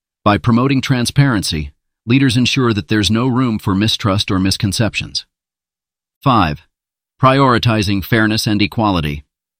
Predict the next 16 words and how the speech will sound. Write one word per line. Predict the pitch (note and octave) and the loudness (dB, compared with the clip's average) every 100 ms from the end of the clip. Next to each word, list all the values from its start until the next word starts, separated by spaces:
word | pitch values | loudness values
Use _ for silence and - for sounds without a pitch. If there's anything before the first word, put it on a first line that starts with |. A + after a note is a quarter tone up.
| _ _ _ _ _ | _ _ _ _ _
An | A#2+ B2+ | -4 -2
ethical | F3+ G3+ D#3 C3 | -2 -2 0 0
leader | G#2 F2 F2 | 2 0 0
ensures | G2 - C3+ B2 A2+ | 0 0 0 0 0
that | A#2 | -2
everyone, | C#3 B2 D#2+ C#2 | 0 0 -2 -4
from | G#2+ G2+ | -4 -2
staff | F2+ - A#2 A2+ | -2 -2 -2 -2
to | G#2+ | -2
guests, | E2+ G2 C#2+ - - - _ | 0 0 -2 -4 -8 -8 _
is | G#2+ | -4
treated | - - C3+ A2+ | -2 0 0 0
with | G#2 | -4
fairness | - D3 C3 E2 D#2 | -2 0 0 0 -2
and | F#2 F2 | -2 -2
equality. | - A#2+ G#2 D#2 G#1 | -2 0 0 -2 -8